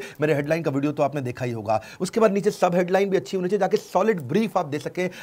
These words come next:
अपनी प्रोडक्ट और सर्विस के बारे में। हाई क्वालिटी पिक्चर डालो, क्योंकि एक पिक्चर साठ हजार गुना ज्यादा याद रहती है। क्या कह रहा हूं? Processing picture is sixty thousand times faster than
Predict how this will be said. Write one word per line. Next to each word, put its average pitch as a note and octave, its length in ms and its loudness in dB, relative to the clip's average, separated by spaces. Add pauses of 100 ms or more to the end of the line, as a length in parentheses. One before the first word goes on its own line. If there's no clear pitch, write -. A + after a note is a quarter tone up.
अपनी D3 180 2
प्रोडक्ट D#3 340 2
और D3 60 -4
सर्विस C3 260 -2
के C3+ 120 -4
बारे A#2+ 200 -2
में। A#2 200 -8 (220)
हाई D4+ 240 8
क्वालिटी G#3+ 380 2
पिक्चर F3 360 0
डालो, C#3+ 300 2
क्योंकि F#3+ 520 -2
एक C#4 300 6
पिक्चर G#3+ 340 2
साठ G#3+ 520 2
हजार F3 340 4
गुना E3 360 -2
ज्यादा D#3 540 2
याद D3 340 2
रहती C3+ 320 -2
है। - 480 -6
क्या D#3+ 100 0
कह F3 120 -4
रहा F3+ 100 2
हूं? G3 80 -4 (220)
Processing G#3+ 500 0 (100)
picture F#3+ 280 0
is E3+ 120 -6
sixty F3+ 360 -10 (160)
thousand D#3+ 420 -2 (120)
times D#3+ 200 -4 (420)
faster E3+ 440 4
than C#3+ 180 0